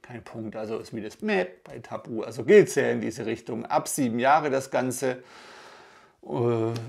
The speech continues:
zwei und mehr Spieler, also ist eigentlich mehr ein Partyspiel in größerer Runde und fünfzehn Minuten Spieldauer.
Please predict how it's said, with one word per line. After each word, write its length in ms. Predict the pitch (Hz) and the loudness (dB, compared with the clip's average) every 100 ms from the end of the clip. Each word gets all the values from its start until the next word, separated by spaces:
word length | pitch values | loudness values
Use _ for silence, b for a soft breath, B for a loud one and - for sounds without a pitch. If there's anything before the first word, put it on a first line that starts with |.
| - - | -14 -12
zwei 480 | - 120 127 135 135 | -6 0 2 2 0
und 220 | 131 127 | -4 -4
mehr 220 | 127 120 | -4 -4
Spieler, 380 | - - 123 120 | -6 -6 -4 -4
also 160 | 113 | -2
ist 120 | 117 - | -4 -4
eigentlich 180 | 104 | -6
mehr 140 | 107 113 | -6 -6
ein 100 | 113 | -8
Partyspiel 580 | 107 113 110 - 123 113 | -8 -8 -8 -6 -6 -6
in 120 | 113 | -6
größerer 400 | - 120 120 107 | -4 -4 -4 -2
Runde 400 | 135 143 131 110 | 0 2 0 0
und 240 | 107 101 | -4 -6
fünfzehn 580 | - 123 117 - 127 117 | -8 -8 -8 -6 -4 -4
Minuten 380 | 113 107 98 113 | -4 -6 -8 -12
Spieldauer. 840 | - - 113 107 113 107 113 107 | -12 -8 -8 -6 -6 -6 -8 -12